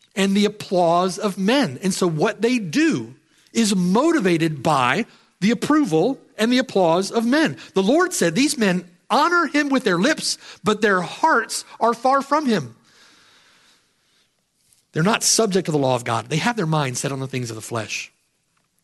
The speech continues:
Now, what can be very convicting to us, brothers and sisters, is if we're honest with ourselves,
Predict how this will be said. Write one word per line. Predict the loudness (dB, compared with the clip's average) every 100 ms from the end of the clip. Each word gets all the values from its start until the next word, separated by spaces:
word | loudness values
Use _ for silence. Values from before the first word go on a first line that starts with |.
| _ _
Now, | -4
what | -2
can | -2
be | -2
very | 0 -2
convicting | -4 -8 -6 -8 -12 -12
to | -10
us, | -8 -8
brothers | -8 -10 -10
and | -8
sisters, | -10 -10 -10
is | -6
if | -6 -4
we're | -2 0 -2 -10 _ _
honest | -6 -4 -6
with | -8
ourselves, | -8 -6 -6 -8 -12